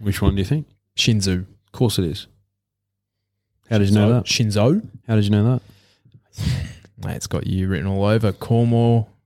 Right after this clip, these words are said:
Speaker 2: Waller, J-Mac, three bucks.
Speaker 1: Yeah.
Speaker 2: Yeah.
Speaker 1: Yeah. Yeah, Shinzo on top. They've got a very high opinion of the horse.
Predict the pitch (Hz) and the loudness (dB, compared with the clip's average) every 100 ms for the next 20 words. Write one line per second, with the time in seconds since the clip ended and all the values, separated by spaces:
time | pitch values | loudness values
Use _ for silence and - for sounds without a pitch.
0 | _ _ _ 104 110 113 113 113 107 120 | _ _ _ -2 2 2 2 0 0 2
1 | 120 120 - - - 127 107 104 113 - | 0 -2 -8 -20 -6 0 2 2 0 -2
2 | - - _ - - - - _ _ _ | -8 -14 _ -20 -16 -16 -18 _ _ _
3 | _ _ - - - - - _ _ _ | _ _ -12 -12 -14 -20 -20 _ _ _
4 | _ _ _ _ 80 67 - - _ _ | _ _ _ _ -10 -10 -14 -20 _ _
5 | _ _ _ _ _ _ - - - - | _ _ _ _ _ _ -20 -18 -18 -6
6 | - 110 - 139 113 104 92 101 101 92 | 0 2 2 2 2 0 0 -2 0 0
7 | 92 82 90 78 78 73 80 78 73 71 | -2 -2 -4 -4 -6 -6 -8 -6 -8 -8
8 | 76 90 - | -6 -4 -6